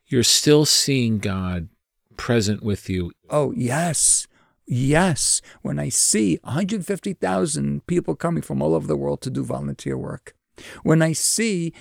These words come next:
Speaker 2: the integration between the Dati Jews, the religious Jews, the secular Jews, really being there for each other on the battlefield, when I see communities coming together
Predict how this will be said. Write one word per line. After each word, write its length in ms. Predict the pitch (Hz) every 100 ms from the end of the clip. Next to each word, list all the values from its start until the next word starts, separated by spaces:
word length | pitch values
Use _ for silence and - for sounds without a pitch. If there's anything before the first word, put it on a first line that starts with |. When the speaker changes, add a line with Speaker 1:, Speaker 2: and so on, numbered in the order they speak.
| - _
Speaker 2:
the 360 | 147 160 160 -
integration 960 | - 214 220 151 160 175 202 - 151 123
between 580 | 139 - 165 165 160 - - -
the 80 | 139
Dati 560 | 120 135 - 160 208 175
Jews, 320 | 185 165 127
the 80 | 131
religious 500 | 147 190 208 190 -
Jews, 280 | 160 139
the 100 | -
secular 520 | - - 208 196 165 143
Jews, 440 | 139 135 117 - - -
really 460 | - 180 311 302 156 - 104
being 320 | 240 320 277
there 160 | 240 185
for 220 | 156 151
each 280 | 180 180 170
other 280 | 214 175
on 120 | 151 147
the 80 |
battlefield, 840 | 113 190 220 139 - 135 - - - _ - - -
when 220 | 190 196
I 120 | 185
see 320 | - - 240
communities 880 | - 180 160 175 254 240 147 127 -
coming 300 | - 208 202
together 560 | - 147 170 190 131